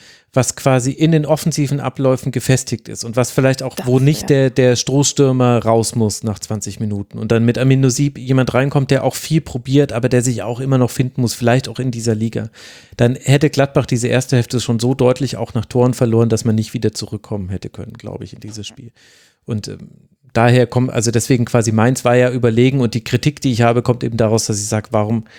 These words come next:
Speaker 1: ist aus dieser Überlegenheit so wenig Klares rausgekommen. Gleichzeitig stimmt es aber auch, dass hinten raus Gladbach dann Chancen hatte, wo man dann aber auch fragen muss, ja,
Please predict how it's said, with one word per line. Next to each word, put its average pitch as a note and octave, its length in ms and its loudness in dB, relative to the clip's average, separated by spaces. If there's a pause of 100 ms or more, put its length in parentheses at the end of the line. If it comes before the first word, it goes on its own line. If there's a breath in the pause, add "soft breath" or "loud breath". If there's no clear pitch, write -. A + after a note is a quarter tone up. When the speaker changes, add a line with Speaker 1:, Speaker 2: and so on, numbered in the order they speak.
(300 loud breath)
Speaker 1:
ist A#2+ 200 -4
aus B2+ 120 -4
dieser A#2+ 240 -2
Überlegenheit A2 520 2
so G#2+ 160 -4
wenig A2+ 320 2
Klares G#2 400 0
rausgekommen. A#2+ 540 -2 (220 loud breath)
Gleichzeitig B2 460 0
stimmt A#2 240 -4
es A2 100 -6
aber G#2+ 220 0
auch, B2 300 2 (320 loud breath)
dass - 160 -2
hinten C3 260 0
raus A2 300 -2
Gladbach C3+ 340 0
dann C#3 160 -2
Chancen C3 380 0
hatte, B2+ 200 0
wo A#2+ 80 2
man B2+ 120 2
dann C3 140 2
aber B2 180 2
auch B2 160 2
fragen A2+ 340 0
muss, A2+ 240 0
ja, A#2 200 2